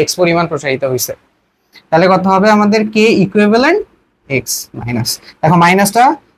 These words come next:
মাইনাস এক্স কমন নিলে তোমরা ultimately পাচ্ছ কে ওয়ান প্লাস কে টু equal to হচ্ছে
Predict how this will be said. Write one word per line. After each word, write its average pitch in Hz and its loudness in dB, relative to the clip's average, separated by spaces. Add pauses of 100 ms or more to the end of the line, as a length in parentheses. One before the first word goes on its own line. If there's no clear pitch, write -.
(140)
মাইনাস 175 0
এক্স 233 -2
কমন 196 2
নিলে 202 2
তোমরা 170 0
ultimately 190 0
পাচ্ছ 190 -2
কে 151 0
ওয়ান 185 2 (400)
প্লাস 147 0 (120)
কে 156 2 (120)
টু 294 2 (160)
equal 147 0
to 160 2
হচ্ছে 160 0